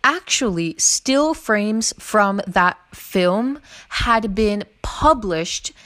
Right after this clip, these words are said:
in November nineteen sixty-three in Life, but the footage actually didn't really receive that wide of a viewing, or a lot of people didn't know about this footage until nineteen seventy-five.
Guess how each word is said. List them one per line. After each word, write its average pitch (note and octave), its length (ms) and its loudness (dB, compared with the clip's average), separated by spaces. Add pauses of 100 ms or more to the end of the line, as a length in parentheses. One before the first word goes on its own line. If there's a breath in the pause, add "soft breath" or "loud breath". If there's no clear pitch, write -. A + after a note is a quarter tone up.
(240 soft breath)
in G#3 400 0
November G#3+ 760 0
nineteen G#3+ 440 -2
sixty-three F3+ 720 -6
in G3+ 300 -4
Life, E3+ 640 -2 (880 loud breath)
but G3+ 760 2
the G#3+ 160 -2
footage A3+ 560 0
actually B3+ 340 -2
didn't A3+ 240 -4 (200)
really G#3 240 0
receive F#3+ 420 -4
that F#3 180 0
wide F3+ 380 2
of F3 80 -6
a F3 60 -2
viewing, F3 480 -2
or F3 400 -4
a F3+ 80 -4
lot G#3 200 2
of A3 60 -4
people G#3 220 -4
didn't F#3 220 0
know E3+ 120 2
about G3 240 0
this A3 140 -4
footage C4 360 -4
until G3 460 0
nineteen F#3 1000 -2
seventy-five. - 960 -2